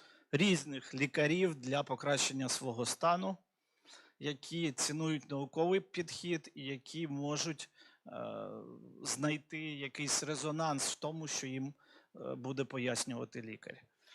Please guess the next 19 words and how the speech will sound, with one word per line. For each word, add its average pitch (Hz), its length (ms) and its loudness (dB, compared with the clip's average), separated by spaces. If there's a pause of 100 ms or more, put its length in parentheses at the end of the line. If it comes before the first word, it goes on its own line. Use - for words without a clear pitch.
(400)
Е, - 100 -6
пацієнти 190 640 4
превентивної 180 800 6
медицини 185 1040 4
і 185 180 0
сім'ї 175 460 4
з - 120 2
обтяженим 147 680 2
анамнезом 139 760 0
щодо, 151 480 2
в - 80 -4
першу 185 320 2
чергу, 139 340 4
запальних 120 540 4
захворювань 117 640 -2
кишечника. - 920 -6 (3250)
Ой, 147 100 -2
про-, 123 400 -8
пробачте. 156 720 -6